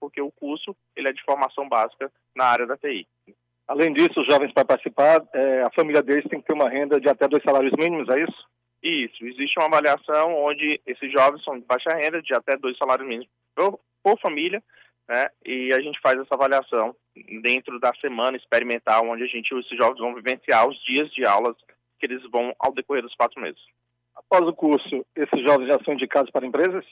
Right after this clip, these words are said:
Speaker 1: Ele, após o curso, ele recebe a certificação, né, tanto uma certificação do Google, é, em suporte técnico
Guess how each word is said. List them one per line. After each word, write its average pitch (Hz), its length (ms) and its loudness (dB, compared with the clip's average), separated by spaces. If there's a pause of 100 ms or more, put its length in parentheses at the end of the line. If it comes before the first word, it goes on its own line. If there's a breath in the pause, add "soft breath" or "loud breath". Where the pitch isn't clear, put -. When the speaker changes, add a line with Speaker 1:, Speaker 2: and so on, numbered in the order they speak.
(520 soft breath)
Speaker 1:
Ele, 117 240 -2
após 147 300 2
o 165 80 -6
curso, 170 260 -6
ele 165 80 -6
recebe 139 320 -2
a 139 40 -8
certificação, 139 800 -6 (320)
né, 117 400 0
tanto 143 240 -2
uma 135 120 -2
certificação 123 500 -6
do 127 100 -10
Google, 151 440 -8 (360)
é, 107 360 0
em 107 80 -8
suporte 127 720 -2
técnico 117 460 -2